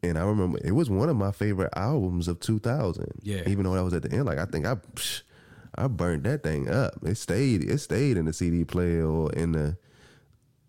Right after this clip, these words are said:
Speaker 1: in the car whenever I was with my cousins. I was like, "Oh yeah, this." Psh.
Speaker 2: Yeah.
Speaker 1: And just throw it on bump, especially, you know, you catching a bus, catching a train.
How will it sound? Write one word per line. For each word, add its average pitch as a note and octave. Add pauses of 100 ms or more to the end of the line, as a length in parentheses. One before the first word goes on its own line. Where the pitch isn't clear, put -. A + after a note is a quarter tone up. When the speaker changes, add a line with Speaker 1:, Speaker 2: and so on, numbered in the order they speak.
(160)
Speaker 1:
in G2+
the F2
car D#2+
whenever D#2+
I D2+
was D2
with D#2
my D2
cousins. D2
I E2
was G#2+
like, -
"Oh -
yeah, - (100)
this." - (160)
Psh. - (240)
Speaker 2:
Yeah. F2+ (440)
Speaker 1:
And C#2
just E2
throw G2+
it G2+
on G2+
bump, G2 (420)
especially, F2+
you G#2
know, F2+
you F#2+
catching F2
a -
bus, F2+
catching E2+
a E2
train. F#2